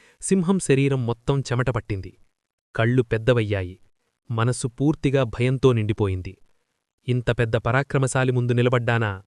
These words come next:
అననుకుంది. "ఇక్కడ ఒక్క క్షణం ఆలస్యం చేసినా ప్రాణాలు పోతాయేమో" అని భయపడింది. ఒక్కసారిగా వెనక్కి తిరిగింది. ప్రాణాలు అరచేతిలో పెట్టుకుని పరుగులంకించింది. అడవిలోకి మాయమైపోయింది. కొంతసేపటి వరకు మేకపోతు కదలలేదు.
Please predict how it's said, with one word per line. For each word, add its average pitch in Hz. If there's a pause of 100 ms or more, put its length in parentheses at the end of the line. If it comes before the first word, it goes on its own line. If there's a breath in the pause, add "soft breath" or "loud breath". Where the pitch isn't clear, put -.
(120)
అననుకుంది. 113 (560)
"ఇక్కడ 113
ఒక్క 107
క్షణం 131
ఆలస్యం 131
చేసినా 135
ప్రాణాలు 143
పోతాయేమో" 139
అని 139
భయపడింది. 110 (600)
ఒక్కసారిగా 117
వెనక్కి 113
తిరిగింది. 98 (600)
ప్రాణాలు 117
అరచేతిలో 127
పెట్టుకుని 127
పరుగులంకించింది. 120 (540)
అడవిలోకి 120
మాయమైపోయింది. 104 (800)
కొంతసేపటి 110
వరకు 117 (320 soft breath)
మేకపోతు 131
కదలలేదు. 107